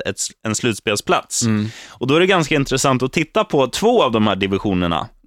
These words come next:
Speaker 1: där det bara är skitlag, alltså la-,
Speaker 2: <laughs>
Speaker 1: eller lag som inte är över femhundra, alltså lag som antingen har, har vunnit, om de har spelat tio,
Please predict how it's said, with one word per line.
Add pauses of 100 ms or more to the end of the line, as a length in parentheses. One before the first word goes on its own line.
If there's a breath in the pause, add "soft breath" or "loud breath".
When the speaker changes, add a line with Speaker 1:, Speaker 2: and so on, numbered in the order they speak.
Speaker 1:
där
det
bara
är
skitlag,
alltså
la-,
Speaker 2:
<laughs>
Speaker 1:
eller
lag
som
inte
är
över
femhundra,
alltså
lag
som (360 loud breath)
antingen
har,
har
vunnit,
om
de
har
spelat
tio,